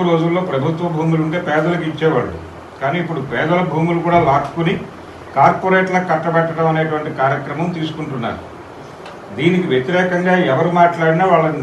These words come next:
నిర్మమాటంగా చంపేస్తున్నారు. ఈ హత్యాకాండను ఆపాలి అనేటువంటి ఉద్దేశంతో ప్రతి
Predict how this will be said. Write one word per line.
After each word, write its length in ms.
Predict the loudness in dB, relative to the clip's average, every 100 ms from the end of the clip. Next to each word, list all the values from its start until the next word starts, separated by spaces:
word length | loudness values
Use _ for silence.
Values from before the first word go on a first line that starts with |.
| -4
నిర్మమాటంగా 760 | -4 0 0 2 2 2 0 0
చంపేస్తున్నారు. 680 | -2 -2 -2 -2 -4 -4 -4 -8 -14 -16 -16 -16 -16 -16 -16 -16 -12 -2
ఈ 40 | 0 0
హత్యాకాండను 760 | -2 -2 -2 2 2 2 2 4
ఆపాలి 420 | 2 2 2 2 -4 -4
అనేటువంటి 460 | -4 -4 -4 -4 -4 -6
ఉద్దేశంతో 580 | -6 -6 -6 -6 -2 -2 -2 -8 -14 -18 -18 -18 -18 -18 -18 -18 -18 -14
ప్రతి 260 | -6 -4 -2